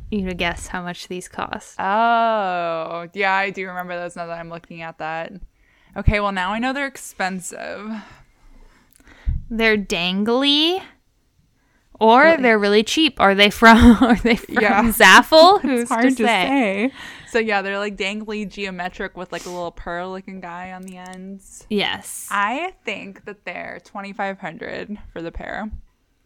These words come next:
Speaker 1: They are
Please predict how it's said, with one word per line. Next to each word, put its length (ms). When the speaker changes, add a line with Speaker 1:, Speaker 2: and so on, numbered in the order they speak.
Speaker 1:
They 360
are 440